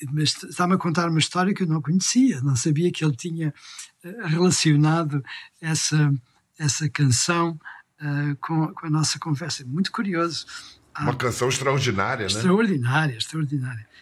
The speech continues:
Speaker 1: Não, grande, grande poesia, grande poesia, e depois tem, tem, tem a musicalidade do Gilberto Gil, que é de facto uma coisa extraordinária.
Speaker 2: Em sua vida, eh,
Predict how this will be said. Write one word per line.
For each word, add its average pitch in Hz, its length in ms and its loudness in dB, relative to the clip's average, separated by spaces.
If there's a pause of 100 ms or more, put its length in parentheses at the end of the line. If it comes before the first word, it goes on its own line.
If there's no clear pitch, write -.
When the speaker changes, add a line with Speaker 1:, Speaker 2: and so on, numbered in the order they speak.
(120)
Speaker 1:
Não, 170 160 -4
grande, 190 380 4
grande 208 420 2
poesia, 185 840 4 (440)
grande 156 260 2
poesia, 156 580 0 (380)
e 147 140 -16 (140)
depois - 220 -4
tem, 175 260 -4
tem, 165 320 -6
tem 151 260 -2
a 147 40 4
musicalidade 151 880 2
do 131 80 -6
Gilberto 139 500 -6
Gil, 160 240 -2
que - 120 -14
é - 20 -10
de 120 100 -10
facto - 300 -10 (400)
uma - 80 -14
coisa 151 200 -2
extraordinária. 151 600 -2 (180)
Speaker 2:
Em 127 100 0
sua 151 320 2
vida, 123 720 0 (220)
eh, 110 260 0